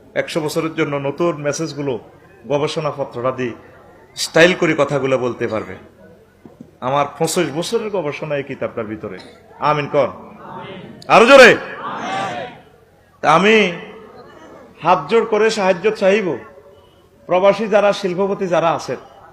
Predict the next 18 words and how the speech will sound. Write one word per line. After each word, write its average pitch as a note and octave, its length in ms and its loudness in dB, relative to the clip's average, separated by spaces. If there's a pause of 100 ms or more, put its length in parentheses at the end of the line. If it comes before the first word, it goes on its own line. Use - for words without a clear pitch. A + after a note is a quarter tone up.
(460)
মাহফিলে F3 460 0
এসব F#3 160 -2 (120)
খেসবেস E3 440 -4
করতে E3 320 -8
নিজের D#3+ 260 -8
ব্যক্তিত্ব D#3 440 -10
নষ্ট B2 280 -10
হয়। A#2 200 -6 (680)
নিজের G#3+ 380 4
গ্রামে C#3+ 420 2 (580)
অন্তত C#3 340 -6
আমার C#3 240 -2
এই C#3 140 -2
জুমার C3 280 -8
খুতবাটা B2 360 -6
আপনি A#2 280 -8
দান G#2+ 240 -6
করেন। A2 200 -8